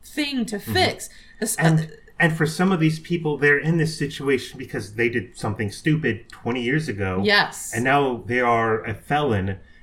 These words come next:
Speaker 1: Yes.
Speaker 2: And how hard is it? I, I, I think it's easier now than it used to be, but how hard is it to get a job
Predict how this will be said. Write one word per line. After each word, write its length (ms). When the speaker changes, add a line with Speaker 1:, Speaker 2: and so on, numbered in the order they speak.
Speaker 1:
Yes. 500
Speaker 2:
And 100
how 300
hard 300
is 160
it? 220
I, 80
I, 220
I 120
think 140
it's 160
easier 340
now 220
than 140
it 100
used 300
to 60
be, 220
but 160
how 280
hard 380
is 160
it 200
to 100
get 160
a 140
job 560